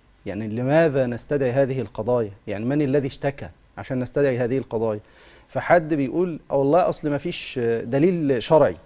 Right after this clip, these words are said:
على مسألة إن المرأة تخدم إيه؟ تخدم الزوج".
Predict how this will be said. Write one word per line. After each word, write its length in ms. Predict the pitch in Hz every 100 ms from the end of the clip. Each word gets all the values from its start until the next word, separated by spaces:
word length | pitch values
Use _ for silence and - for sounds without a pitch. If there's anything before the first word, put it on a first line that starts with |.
| _ _ _ _ - _ -
على 420 | 107 120 160 165
مسألة 380 | 139 123 120 165 -
إن 100 | 127
المرأة 300 | 127 156 135
تخدم 420 | 131 147 139 117
إيه؟ 200 | 117 123 - -
تخدم 300 | 160 147 127
الزوج". 360 | 117 101 117